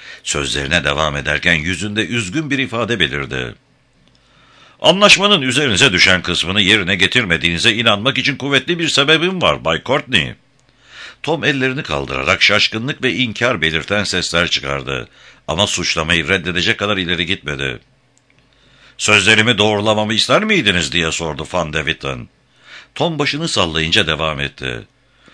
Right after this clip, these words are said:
"Soruşturmayı yürüten sorumlu memur Albay Kaiser olduğu için keşfini açıklamasını ondan rica edeceğim."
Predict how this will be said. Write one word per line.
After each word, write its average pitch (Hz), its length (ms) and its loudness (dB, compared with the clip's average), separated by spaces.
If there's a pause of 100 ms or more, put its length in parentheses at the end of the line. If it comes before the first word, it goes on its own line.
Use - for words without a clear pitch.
(240)
"Soruşturmayı 185 680 4
yürüten 107 400 4
sorumlu 117 460 -2
memur 85 400 2
Albay 90 420 4
Kaiser 117 340 2
olduğu 92 300 0
için 98 380 2
keşfini 135 520 0
açıklamasını 143 600 0
ondan 120 320 2
rica 82 300 0
edeceğim." 67 520 -6